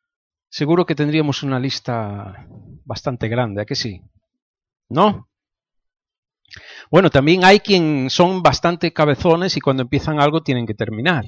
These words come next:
sí. Pero bueno, fallamos bastante en esto, ¿verdad? Eh,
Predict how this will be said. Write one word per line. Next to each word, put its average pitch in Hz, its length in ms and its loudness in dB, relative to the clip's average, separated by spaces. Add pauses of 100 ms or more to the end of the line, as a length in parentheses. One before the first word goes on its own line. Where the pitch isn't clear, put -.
(100)
sí. 233 380 -2 (420)
Pero 143 160 2
bueno, 180 440 2 (180)
fallamos 185 400 2
bastante 175 520 2
en 156 100 2
esto, 170 320 0
¿verdad? 120 320 -4 (1000)
Eh, 135 680 2